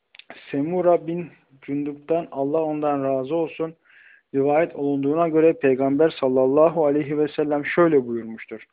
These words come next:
Yeni doğan her çocuk akikası karşılığında rehindir. Akikası kesilmeden ölürse kıyamet günü anne ve babasına şefaat etmekten men edilir. Akikası doğumunun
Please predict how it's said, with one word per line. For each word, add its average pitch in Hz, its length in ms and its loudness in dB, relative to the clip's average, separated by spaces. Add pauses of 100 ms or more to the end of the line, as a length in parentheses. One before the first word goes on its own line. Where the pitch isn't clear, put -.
(540)
Yeni 165 260 -4
doğan 175 280 4
her 175 300 2
çocuk 120 400 -12
akikası 156 460 -10
karşılığında 160 680 -2
rehindir. 143 520 -6 (180)
Akikası 151 560 -10
kesilmeden 165 720 -6
ölürse 156 460 -4
kıyamet 139 580 -4
günü 165 180 -8
anne 160 400 -6
ve 165 60 2
babasına 160 640 -2 (520)
şefaat 160 560 -2
etmekten 156 580 -6
men 160 260 -2
edilir. 110 420 -8 (420)
Akikası 156 760 -4
doğumunun 160 600 -2